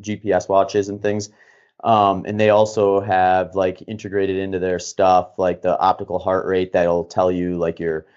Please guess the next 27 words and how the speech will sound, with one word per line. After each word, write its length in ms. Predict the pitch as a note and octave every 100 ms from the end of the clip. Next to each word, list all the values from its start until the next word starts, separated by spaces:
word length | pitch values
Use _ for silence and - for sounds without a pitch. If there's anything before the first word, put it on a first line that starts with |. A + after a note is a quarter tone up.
| _ _
it'll, 160 | F3+
i-, 40 | B2+
if 340 | F2 C#3+ C#3
you 80 | D#3
turn 240 | D3 D#3 D3
it 100 | G#2+
on 240 | F#2+ G#2+
to 60 | G2+
feature, 380 | - G2+ - A2
it'll 180 | G2
give 200 | G2 G2+
you, 160 | F#2+ G2
like, 180 | F#2 F2+
your 100 | F#2
heart 220 | F#2+ F#2
rate 160 | G2 E2
ranges 320 | F#2+ F#2 F2+
throughout 140 | F#2+
the 80 | F2+
course 240 | - F#2+
of 60 | F2
the 100 | F#2
day. 320 | F#2 F#2 F#2
It'll 120 | F#2
tell 240 | F2+ F#2+ F#2
you, 140 | F#2
like, 260 | F2+ F2+